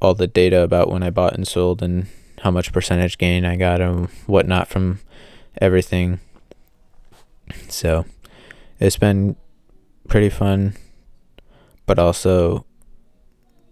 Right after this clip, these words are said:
like, the only thing I've been doing besides checking Twitter and Instagram because I'm, don't have anything else to do, I feel like. So that is how that's going.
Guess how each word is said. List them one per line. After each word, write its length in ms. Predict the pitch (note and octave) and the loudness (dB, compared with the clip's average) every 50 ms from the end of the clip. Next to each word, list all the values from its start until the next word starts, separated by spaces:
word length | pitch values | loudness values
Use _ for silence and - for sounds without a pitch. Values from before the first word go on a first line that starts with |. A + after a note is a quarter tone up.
| _ - | _ -4
like, 240 | - - - - - | -2 -2 -2 -2 -2
the 80 | - - | -2 -2
only 300 | - E2+ F2+ F2 E2+ E2+ | 0 0 0 0 -2 -2
thing 220 | - - F2 F2 | -2 -2 -2 -2
I've 160 | F2 E2+ E2 | 0 -2 -2
been 180 | - F2+ E2+ F2 | -2 -2 -2 0
doing 340 | F2 F2 E2+ E2+ E2+ F2+ F#2+ - - _ _ - - - - - - _ _ - - _ | 0 0 0 0 -2 -4 -6 -10 -16 _ _ -20 -20 -20 -20 -20 -20 _ _ -20 -14 _
besides 360 | - F2 F2+ - E2 E2 D#2+ - | -2 0 0 2 2 0 0 -2
checking 340 | - - E2 - - F2 | -2 -4 -4 -2 -4 -6
Twitter 220 | F2 - - F2+ F2+ | -2 0 0 0 0
and 120 | F2 E2 | 0 -2
Instagram 400 | E2 E2+ - - - F2+ F2 E2+ | -4 -6 -6 -4 -4 -2 -2 -2
because 320 | F2 - - F2 E2+ - - | -4 -4 -2 -4 -4 -4 -4
I'm, 220 | F2+ F2 F#2 F#2+ - - - - - - - - _ _ _ _ _ _ - | -6 -6 -6 -6 -8 -14 -20 -20 -20 -20 -20 -20 _ _ _ _ _ _ -2
don't 220 | F#2 F2 - - - | -2 -2 -2 -2 -4
have 320 | G2+ F#2 F2 E2+ F2+ F#2+ | -2 -2 0 -2 -2 -4
anything 360 | - F#2 F#2+ F#2 F#2 G2+ G2 F#2+ | -2 -2 -2 0 0 -2 -2 -2
else 160 | F#2 G2 - | -2 -2 -2
to 60 | - | 0
do, 120 | F2+ F#2 F#2 | 2 2 2
I 60 | F2+ | 2
feel 220 | - - F#2 F#2 | 2 2 0 2
like. 300 | G2+ G#2 G#1+ - - - - - - - - - - - - - - - - _ _ _ _ _ _ _ | 2 2 0 -2 -6 -10 -20 -20 -20 -20 -20 -20 -20 -20 -20 -20 -20 -20 -20 _ _ _ _ _ _ _
So 180 | - - - - | -16 -10 -8 -4
that 500 | F#2 F#2 F#2 F#2+ G2 G2+ G2+ - - - - - - - - - | 0 2 4 4 4 4 2 -2 -6 -16 -16 -18 -20 -20 -16 -8
is 600 | - - G#2 G#2 G#2 G2+ G2 G2 - - - - - - - - - - _ _ _ - _ _ | -4 0 2 2 4 2 2 0 -4 -8 -10 -12 -14 -18 -20 -20 -20 -20 _ _ _ -20 _ _
how 120 | - - F#2 | -6 -2 0
that's 220 | F#2 F#2 - - | 0 0 -2 -4
going. 380 | - - F#2+ F#2 F#2 F#2 G2+ | -4 -2 0 2 2 0 0